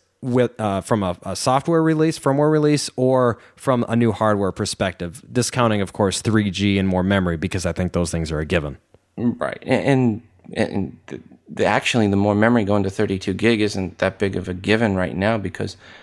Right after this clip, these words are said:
Speaker 2: the release of the thirty-two gig chips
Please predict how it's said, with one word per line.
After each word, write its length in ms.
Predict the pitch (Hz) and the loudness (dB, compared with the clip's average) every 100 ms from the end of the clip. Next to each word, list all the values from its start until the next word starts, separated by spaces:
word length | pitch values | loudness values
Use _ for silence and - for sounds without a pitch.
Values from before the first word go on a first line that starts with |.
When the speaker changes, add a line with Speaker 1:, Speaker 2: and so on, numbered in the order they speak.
| - - _ - | -20 -20 _ -14
Speaker 2:
the 100 | - | -2
release 400 | 101 101 110 117 | 0 2 2 2
of 100 | - | -2
the 80 | 101 | -6
thirty-two 500 | 95 107 101 98 - | 0 0 0 -4 -6
gig 280 | 98 98 - | -2 -2 -4
chips 520 | - 127 123 - - | -2 -2 -2 -8 -10